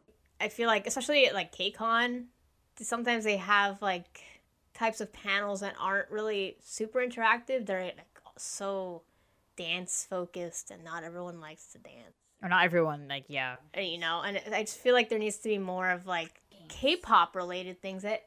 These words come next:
Speaker 1: everyone can relate to. And it has to be in a way that everyone can play and everyone can, like, you know, watch. And, and that's kinda what we like to focus on in our, in our panels.
Speaker 2: Mm-hmm. We do, like, game shows
Speaker 1: Mm-hmm.
Speaker 2: and, like, underrated spotlight.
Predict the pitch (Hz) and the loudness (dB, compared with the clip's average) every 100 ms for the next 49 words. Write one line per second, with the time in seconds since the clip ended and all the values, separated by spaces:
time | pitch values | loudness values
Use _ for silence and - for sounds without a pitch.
0 | - 226 240 247 202 185 180 160 139 135 | -6 -4 0 -2 -2 -8 -14 -18 -18 -20
1 | - - 139 139 170 180 190 208 196 196 | -20 -20 -20 -18 -12 -10 -8 -8 -6 -4
2 | 190 180 185 185 185 185 - - 220 233 | -6 -8 -6 -4 -2 -2 -4 0 0 0
3 | 190 160 - 170 - 165 151 147 170 190 | -2 -8 -18 -20 -12 -10 -10 -12 -6 -6
4 | 175 160 - 165 160 160 151 _ _ _ | -6 -10 -16 -20 -20 -20 -20 _ _ _
5 | _ _ 180 170 151 151 143 - - - | _ _ -6 -4 -6 -6 -8 -8 -10 -12
6 | - 180 180 190 - - 196 180 175 180 | -8 -8 -4 -4 -4 2 2 2 -2 -4
7 | 170 - - 165 165 165 156 127 143 135 | -8 -10 -18 -16 -16 -14 -14 -14 -16 -18
8 | - _ 165 143 - _ 160 135 - - | -20 _ -18 -18 -20 _ -12 -12 -14 -20
9 | - 180 165 147 190 254 185 165 160 156 | -16 -12 -10 -10 -12 -8 -8 -6 -6 -6
10 | 143 143 147 - - 135 131 151 - _ | -8 -12 -14 -14 -12 -10 -12 -16 -20 _
11 | - 196 180 160 170 160 147 131 123 - | -6 -6 -6 -14 -14 -10 -8 -6 -6 -8
12 | - 160 143 139 135 135 131 - 139 - | -8 -8 -4 -4 -4 -6 -10 -14 -14 -14
13 | - - - | -14 -14 -16